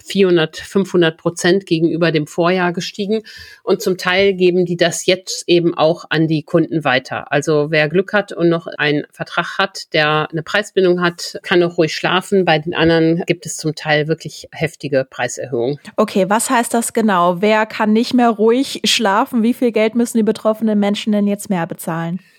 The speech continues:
Speaker 1: Ja, die Unterschiede sind sehr groß. Die reichen in der Tabelle, die dieses Vergleichsportal Check vierundzwanzig ermittelt hat, von hundertfünfzig Prozent Preiserhöhung bei dem einen Versorger bis zu ein Prozent bei dem anderen.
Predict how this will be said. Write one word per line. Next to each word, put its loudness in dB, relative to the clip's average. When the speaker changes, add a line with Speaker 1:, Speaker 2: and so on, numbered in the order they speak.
Speaker 1:
Ja, 2
die 2
Unterschiede 2
sind 0
sehr 2
groß. 0
Die 4
reichen 0
in 0
der 0
Tabelle, 2
die -2
dieses -4
Vergleichsportal -4
Check -10
vierundzwanzig 0
ermittelt 2
hat, -2
von 2
hundertfünfzig 0
Prozent -2
Preiserhöhung 0
bei 2
dem 0
einen 2
Versorger 2
bis -8
zu -4
ein 2
Prozent -2
bei -2
dem -4
anderen. 2